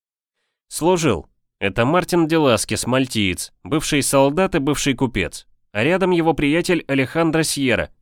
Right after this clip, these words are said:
крещённый мавр Абдалла». «Маран», уточнил Депернель. Маран. Так в Испании называли мавров и евреев, принявших крещение. Для насильственно крещённых испанских мавров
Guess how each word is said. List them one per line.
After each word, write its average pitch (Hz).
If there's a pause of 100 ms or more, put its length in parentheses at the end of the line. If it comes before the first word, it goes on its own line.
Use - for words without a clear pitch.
крещённый 123
мавр 127
Абдалла». 107 (1400)
«Маран», 139 (640)
уточнил 104
Депернель. 90 (1200)
Маран. 104 (220)
Так 143
в 127
Испании 131
называли 104
мавров 104
и 104
евреев, 113
принявших 104
крещение. 98 (400)
Для 101
насильственно 107
крещённых 98
испанских 98
мавров 151